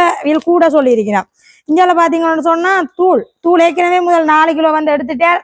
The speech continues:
அதோட அடுத்த நாலு கிலோ பாத்தீங்களா? இப்ப நாலு கிலோ எடுத்து கொண்டு போக போறார். இப்ப இது வந்து வெளியில தான் அனுப்ப போறார். வெளிநாட்டுக்கு தான் அவருடைய பிள்ளைகளுக்கு அனுப்ப போறார் போல இருக்குது. ஓகே,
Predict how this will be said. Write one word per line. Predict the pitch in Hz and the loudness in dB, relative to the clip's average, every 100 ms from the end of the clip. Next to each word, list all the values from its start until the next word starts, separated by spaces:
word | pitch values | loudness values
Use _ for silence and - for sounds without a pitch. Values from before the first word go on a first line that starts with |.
| - | -4
அதோட | 269 311 311 | 0 2 4
அடுத்த | 302 269 | 2 0
நாலு | 302 262 226 | -2 0 -2
கிலோ | 202 185 165 _ _ - - | -4 -4 -6 _ _ -8 -2
பாத்தீங்களா? | 330 277 220 185 - _ _ | 0 0 0 0 -4 _ _
இப்ப | _ - | _ -4
நாலு | 254 277 294 | 0 2 2
கிலோ | 285 294 | 2 0
எடுத்து | 285 302 | 2 0
கொண்டு | 285 | 0
போக | 262 277 | 0 0
போறார். | 247 269 311 | 0 0 0
இப்ப | 285 294 | 0 -2
இது | 285 | 0
வந்து | 285 294 | -2 -2
வெளியில | 302 311 302 285 | 0 0 0 0
தான் | 320 | 0
அனுப்ப | 311 311 311 | -2 -2 -4
போறார். | 226 220 208 | -2 -2 -2
வெளிநாட்டுக்கு | 233 269 254 226 247 | -2 -2 -4 -4 -4
தான் | 311 | -4
அவருடைய | 285 277 262 262 311 339 | -2 0 0 2 2 0
பிள்ளைகளுக்கு | 294 294 302 254 240 | 0 0 0 -2 -4
அனுப்ப | 240 240 | -6 -4
போறார் | 233 214 | -2 -2
போல | 220 214 | -2 -2
இருக்குது. | 214 196 262 381 - - - - _ - | -4 -2 -2 -2 -4 -18 -20 -20 _ -4
ஓகே, | 269 | -2